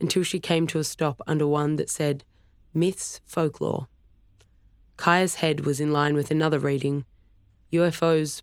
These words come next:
paranormal." And she wondered, not for the first time,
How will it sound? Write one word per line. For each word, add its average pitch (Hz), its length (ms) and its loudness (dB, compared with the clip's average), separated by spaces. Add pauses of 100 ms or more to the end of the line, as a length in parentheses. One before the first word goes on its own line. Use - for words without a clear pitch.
paranormal." 151 640 0 (840)
And 170 100 0
she 196 120 0
wondered, 180 480 0 (540)
not - 180 -2
for - 80 -12
the 147 80 -4
first 165 360 0
time, 139 340 -4